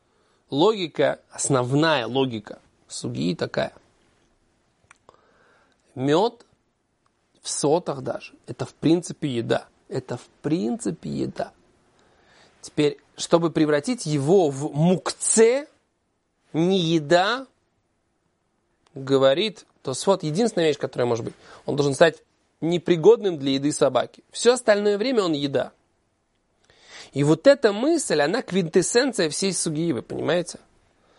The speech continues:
Она вот, вот за ней, так сказать, кроется вот это вот то, что Гемара вот, вот всех отодвигает. Вот Брайт такая, Брайт такая. Все частные случаи, все частные случаи. Почему? Потому что основная мысль, которая здесь есть,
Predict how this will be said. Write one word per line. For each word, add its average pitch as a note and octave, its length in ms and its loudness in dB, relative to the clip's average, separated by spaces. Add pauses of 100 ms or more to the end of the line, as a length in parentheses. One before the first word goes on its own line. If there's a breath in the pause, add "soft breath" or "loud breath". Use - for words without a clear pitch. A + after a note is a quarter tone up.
(380 soft breath)
Она B3+ 520 4
вот, A#3+ 240 0
вот G3 300 0
за F3+ 260 2
ней, C#4 340 0
так C4+ 160 -2
сказать, A3+ 220 -2
кроется A#3+ 480 4
вот F#3+ 120 0
это F#3+ 200 2
вот F3+ 180 2
то, G3 120 2
что F3 160 -2
Гемара F3+ 380 4
вот, D#3+ 300 -2
вот D#3+ 180 -4
всех - 360 2
отодвигает. F3 720 4
Вот C3 80 -6
Брайт F#3 420 4
такая, F#3+ 480 2
Брайт F#3 220 -2
такая. F3+ 240 2
Все - 340 2
частные G#3+ 480 2
случаи, D3+ 380 -4
все A3 220 2
частные F#3 380 0
случаи. - 240 -12
Почему? D3+ 400 -6 (580 loud breath)
Потому D#3+ 420 2
что G3+ 180 2
основная G#3 540 0
мысль, G#3+ 360 -2
которая D#3 480 0
здесь D3 320 -4
есть, C4+ 440 -2